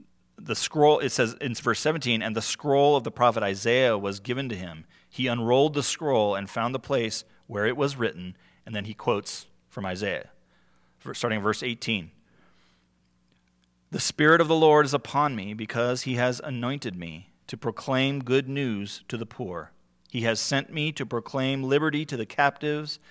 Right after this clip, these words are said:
and recovering of sight to the blind, to set at liberty those who are oppressed, to proclaim the year of the Lord's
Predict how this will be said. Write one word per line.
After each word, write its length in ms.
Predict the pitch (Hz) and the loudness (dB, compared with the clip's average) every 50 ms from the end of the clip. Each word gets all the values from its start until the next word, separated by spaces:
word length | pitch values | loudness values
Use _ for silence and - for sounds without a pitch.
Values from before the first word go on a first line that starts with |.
| - _ _ - | -20 _ _ -8
and 180 | 117 113 113 | -6 -4 -2
recovering 580 | 113 110 110 - - 135 143 139 143 143 147 143 | -4 -4 -6 -4 0 0 0 0 0 -4 -2 -4
of 140 | 131 107 - | -6 -6 -4
sight 400 | - - - 135 147 151 - - | -4 -2 -2 -2 -2 -2 -6 -10
to 100 | - 139 | -8 -6
the 100 | 143 127 | -6 -4
blind, 580 | - 127 123 123 131 131 131 131 135 131 131 - _ _ _ _ _ - | -2 0 2 2 2 0 -2 -4 -8 -10 -12 -16 _ _ _ _ _ -14
to 120 | - - 107 | -10 -8 -4
set 340 | - - - 156 151 - - | -4 0 4 4 4 4 2
at 180 | 143 117 - | -4 -6 -4
liberty 340 | 147 151 147 147 147 147 143 | -2 0 0 0 0 -2 0
those 440 | 127 135 139 139 139 156 156 147 - | 0 2 4 4 4 2 0 -4 -6
who 180 | - 139 139 | -6 -4 -2
are 180 | - 127 127 131 | 0 0 0 0
oppressed, 680 | 127 - - - - 120 120 120 113 - - - - - _ _ _ _ _ _ _ - | 0 -2 -6 -4 -4 -2 -2 -2 -6 -8 -10 -12 -16 -20 _ _ _ _ _ _ _ -8
to 120 | - 127 | -8 -6
proclaim 680 | - - 113 104 - - - 156 156 156 160 170 160 139 | -4 -4 -6 -4 -4 -2 0 2 2 2 2 0 -2 -2
the 120 | 117 104 | -2 -2
year 420 | 113 131 139 147 147 147 151 151 | -2 -2 0 0 0 0 0 -2
of 140 | - - 120 | -4 -6 -8
the 80 | 110 107 | -8 -6
Lord's 560 | 113 123 127 127 127 127 127 123 - - | -4 0 0 2 2 2 0 -2 -6 -14